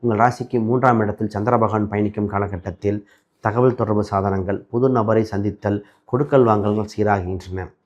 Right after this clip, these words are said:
சின்ன சி-, கமிஷன் வகை வருமானங்கள், உழைக்காத சம்பந்தப்பட்ட வருமானத்துக்கு இன்று முயற்சிக்க வேண்டும். புதிய தொழில் செய்யலாமா, தொழிலில் விளம்பரம் பேர் மாற்றலாமா, விளம்பர பலகைகள் வைக்கலாமா, இது போன்ற எண்ணங்கள் மேலோங்கும். குறிப்பாக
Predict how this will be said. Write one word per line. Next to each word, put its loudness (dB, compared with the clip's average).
சின்ன 0
சி-, -6
கமிஷன் 2
வகை 2
வருமானங்கள், -2
உழைக்காத 2
சம்பந்தப்பட்ட -2
வருமானத்துக்கு -2
இன்று -4
முயற்சிக்க -6
வேண்டும். -6
புதிய 2
தொழில் 2
செய்யலாமா, 4
தொழிலில் 2
விளம்பரம் 2
பேர் 2
மாற்றலாமா, 0
விளம்பர 2
பலகைகள் -2
வைக்கலாமா, -2
இது -6
போன்ற -6
எண்ணங்கள் -2
மேலோங்கும். -2
குறிப்பாக 0